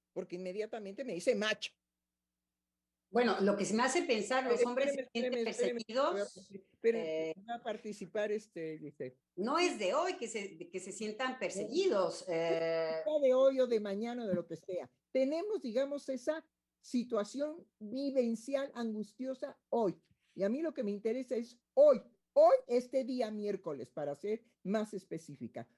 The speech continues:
Speaker 1: No en el tiempo, ni en la línea del tiempo, ni de antes, ni después, ni, no, en este momento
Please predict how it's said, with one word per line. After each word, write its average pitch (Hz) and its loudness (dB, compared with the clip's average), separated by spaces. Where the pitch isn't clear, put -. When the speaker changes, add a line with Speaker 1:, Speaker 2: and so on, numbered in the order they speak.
Speaker 1:
No 277 4
en 320 -4
el 269 -2
tiempo, 277 -6
ni 247 -4
en 196 -4
la 196 -2
línea 247 -10
del 190 -8
tiempo, 233 -4
ni 202 -2
de 202 2
antes, 254 -8
ni 185 -6
después, 220 -4
ni, 220 -10
no, 156 -10
en 214 -2
este 247 -4
momento 202 -6